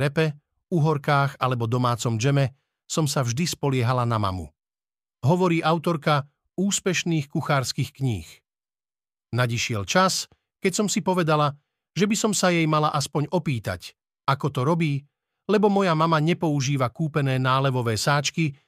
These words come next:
ani žiadne želatíny z obchodu. Má svoje finty aj na to, ako správne miešať najprv doprava,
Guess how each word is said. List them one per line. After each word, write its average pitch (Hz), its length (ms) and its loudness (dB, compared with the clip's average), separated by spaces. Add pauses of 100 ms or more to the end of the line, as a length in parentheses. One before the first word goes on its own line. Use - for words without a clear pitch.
(160)
ani 180 220 2
žiadne 160 400 0
želatíny 127 640 0
z - 100 -6
obchodu. 123 460 -2 (880)
Má 143 240 4
svoje 143 320 0
finty 185 480 0 (360)
aj 131 200 2
na 160 160 2
to, 165 240 -2 (320)
ako 147 200 0
správne 143 520 0
miešať 135 560 -2
najprv 120 400 0
doprava, 185 520 0